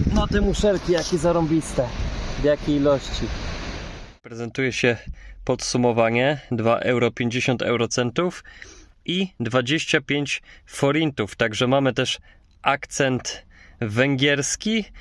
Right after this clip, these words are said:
no i to mniej więcej jest dwa pięćdziesiąt. Czyli jak widzicie, dwudziestoletni detektor w dwa tysiące dwudziestym pierwszym roku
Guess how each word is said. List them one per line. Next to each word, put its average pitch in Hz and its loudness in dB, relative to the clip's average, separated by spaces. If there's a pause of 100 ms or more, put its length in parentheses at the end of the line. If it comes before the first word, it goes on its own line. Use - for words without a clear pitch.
(200)
no 233 0
i 226 -2
to 202 2
mniej 180 2
więcej 156 2
jest - -2 (200)
dwa 120 2
pięćdziesiąt. 110 -2 (920)
Czyli 254 -2
jak 220 0
widzicie, 190 0 (240)
dwudziestoletni 185 0
detektor 175 -2
w 131 -6
dwa 175 2
tysiące 180 0
dwudziestym 151 -2
pierwszym 170 0
roku 170 0